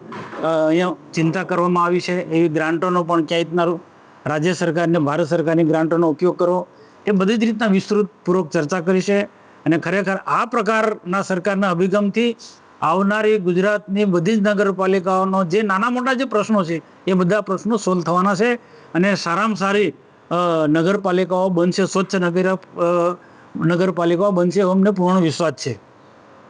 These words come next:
Speaker 2: મનસુખભાઈ, પાલિકા વિસ્તારની અંદર ઘણી બધી સમસ્યાઓ છે જેનો વર્ષોથી કોઈ નિકાલ કે ઉકેલ આવતો.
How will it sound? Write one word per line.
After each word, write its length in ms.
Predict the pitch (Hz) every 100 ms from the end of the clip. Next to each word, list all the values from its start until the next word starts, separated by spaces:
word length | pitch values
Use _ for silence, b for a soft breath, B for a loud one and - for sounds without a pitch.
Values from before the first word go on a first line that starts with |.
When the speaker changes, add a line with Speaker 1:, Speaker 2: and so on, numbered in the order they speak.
| 180
Speaker 2:
મનસુખભાઈ, 680 | 160 160 160 160 214 208
પાલિકા 420 | 170 143 135 175 190
વિસ્તારની 380 | 165 - 170
અંદર 140 | 180 180
ઘણી 260 | 131 143
બધી 300 | 175 175 180
સમસ્યાઓ 560 | 170 143 147 147 165 160
છે 100 | 165
જેનો 240 | 151 170
વર્ષોથી 460 | 139 120 - 160 165
કોઈ 120 | 160
નિકાલ 300 | 151 131 151
કે 140 | 147 156
ઉકેલ 320 | - 147 139
આવતો. 300 | 127 123